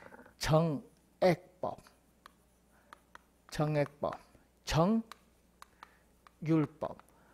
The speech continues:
건물, 구축물 평가에 적용하는 정액법, 기계, 기구 등의 동산에 적용하는 정률법, 광산 등에 적용하는 상환 기금법이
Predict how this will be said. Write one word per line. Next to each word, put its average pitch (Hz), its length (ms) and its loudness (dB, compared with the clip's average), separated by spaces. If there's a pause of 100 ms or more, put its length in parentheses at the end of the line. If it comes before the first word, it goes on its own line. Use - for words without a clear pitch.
(180)
건물, 196 720 4 (880)
구축물 190 1040 2
평가에 170 560 4
적용하는 147 580 0
정액법, 147 640 -2 (540)
기계, 185 760 8 (300)
기구 175 480 2
등의 180 340 4
동산에 156 540 2
적용하는 139 760 2
정률법, 147 800 -2 (540)
광산 185 760 2
등에 180 260 4
적용하는 156 680 2 (520)
상환 165 540 0 (1400)
기금법이 - 680 -4